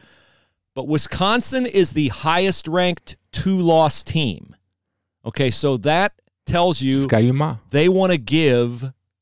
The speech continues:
Speaker 1: Ohio State's win over Wisconsin this coming Saturday close to as much weight as L S U's win over Georgia, which is four. That's
Speaker 2: Ro-
Speaker 1: my first tip-off, but I have others.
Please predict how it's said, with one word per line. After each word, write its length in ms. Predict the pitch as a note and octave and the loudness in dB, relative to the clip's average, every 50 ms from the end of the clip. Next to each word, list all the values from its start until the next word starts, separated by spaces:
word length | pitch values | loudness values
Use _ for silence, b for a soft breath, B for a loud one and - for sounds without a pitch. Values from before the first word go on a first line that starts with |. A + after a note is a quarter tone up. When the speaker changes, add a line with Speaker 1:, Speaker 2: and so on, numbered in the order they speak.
| _ _ | _ _
Speaker 1:
Ohio 360 | A#2+ A#2+ G#2+ A2+ C3+ D3 E3 E3+ | -4 -2 0 0 0 0 2 0
State's 380 | - - - E3+ D#3+ - - | -2 -2 0 0 0 0 -2
win 200 | C3+ D3+ E3 E3+ | -2 -2 0 0
over 180 | D#3+ C#3+ C#3+ C#3+ | 0 0 0 -2
Wisconsin 680 | C#3+ D3 D3+ - - - D3+ D#3 D#3+ D#3 - D#3 D#3 D#3+ | -2 -2 -4 -4 -6 -6 -6 -4 -4 -4 -6 -6 -6 -6
this 160 | D#3+ D#3 - | -6 -6 -6
coming 280 | - D#3 D#3+ D#3+ D#3+ D#3+ | -6 -4 -4 -4 -4 -4
Saturday 720 | - - F#3 G3 F#3+ F3+ D3+ B2+ B2 A2+ A2 A2 A2+ A2+ - _ _ _ _ _ _ _ _ _ _ _ _ _ _ - | -4 -4 -4 -2 -2 -2 -2 0 0 0 0 0 -2 -4 -6 _ _ _ _ _ _ _ _ _ _ _ _ _ _ -8
close 640 | C#3+ B2+ - E3+ F#3+ G#3+ A#3 C4 C4+ - - - - | -6 0 2 4 6 6 4 4 2 0 -2 -4 -2
to 420 | - E3 C#3+ C#3 C3 C3 C3 C3 - - | 0 2 4 4 4 2 0 -2 -2 -4
as 160 | C3 A#2+ - | -4 -4 -2
much 280 | C3+ C#3 D3+ D3+ - B2+ | 0 0 0 0 -2 -4
weight 420 | A2 C3+ D#3+ E3 D3 B2+ A#2+ - _ _ _ - | -2 0 0 2 0 0 -4 -6 _ _ _ -6
as 160 | B2+ B2 - - | -6 -6 -4 -4
L 200 | D3 D3+ D3 C#3+ | -2 0 0 0
S 160 | C#3 B2 - C#3+ | 0 0 -2 -2
U's 260 | D#3 E3 F3+ E3+ A#2+ | -2 0 0 0 -2
win 420 | A2 A2+ A2 G#2 G#2 G#2 G#2 G#2+ G2+ - _ _ _ _ _ | -2 -2 -2 -2 -2 -2 -4 -6 -8 -12 _ _ _ _ _
over 240 | B2 B2+ A#2+ B2+ | -2 0 0 0
Georgia, 460 | A#2+ F2+ A2 C3 C3 B2+ G#2+ - - - - _ - | -2 2 2 2 2 2 0 -4 -10 -14 -16 _ -10
which 180 | - G#2+ - - | -8 -6 -4 -2
is 140 | A2 - - | -4 -4 -2
four. 400 | - C3+ A#2+ G2 E2+ D2 C#2+ - _ | 0 0 0 0 -2 -6 -12 -16 _
That's 320 | G#2 A#2+ B2+ G2 - - | 0 2 2 2 0 0
Speaker 2:
Ro- 40 | D3 | 0
Speaker 1:
my 160 | D3+ D3+ C#3+ | 2 2 2
first 640 | - - - - G3 G3 F3+ E3+ D3+ - - - - - _ _ | 0 -2 -4 0 2 4 4 2 2 -2 -4 -8 -14 -18 _ _
tip-off, 480 | - G3 G3+ - - G2 C#2+ C2 - - | -2 -2 -2 0 -2 -6 -6 -6 -12 -10
but 160 | F2 A#2+ A#2 | -8 -6 -4
I 100 | A#2 A#2+ | -2 -2
have 200 | A2+ B2+ B2+ A#2 | -2 -2 -2 0
others. 440 | A#2+ A2 C#2+ - - - - - | -2 -2 -4 -6 -12 -12 -12 -12